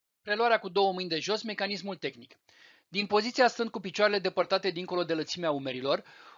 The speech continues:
unul dintre acestea, puțin mai înainte, cel din spate având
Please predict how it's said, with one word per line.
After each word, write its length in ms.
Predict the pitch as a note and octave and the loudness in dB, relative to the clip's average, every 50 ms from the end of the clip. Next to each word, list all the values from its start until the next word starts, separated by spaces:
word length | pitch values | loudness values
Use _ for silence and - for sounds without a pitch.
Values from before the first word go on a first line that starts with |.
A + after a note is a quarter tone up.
| _ _ | _ _
unul 240 | F#3+ A3+ C4 C#4 B3 | -2 0 2 2 2
dintre 240 | B3+ B3 G#3+ A3 | 2 0 4 4
acestea, 480 | G3+ F#3 - F#3+ E3 - - - D#3 D#3+ | 4 4 6 2 0 0 4 4 4 4
puțin 380 | - - F3+ E3+ - G#3 G3 F#3+ | 4 0 -4 -4 -4 -4 0 0
mai 160 | F3+ E3+ E3 | 0 0 2
înainte, 560 | D#3 D3+ C#3 C3 B2+ B2+ B2+ - D3 F#3 G#3 | 0 0 0 0 -2 -6 -4 -2 -2 -2 0
cel 260 | G#3+ - - G#3+ G3+ | -2 -2 -2 -2 -2
din 180 | F3 F3 F#3 E3+ | -2 -4 -6 -6
spate 360 | - - - G3 F#3+ - F#3+ | -4 0 2 2 2 6 4
având 360 | E3 D#3 D#3 F#3 F#3 - - | 4 4 4 0 -6 -6 -10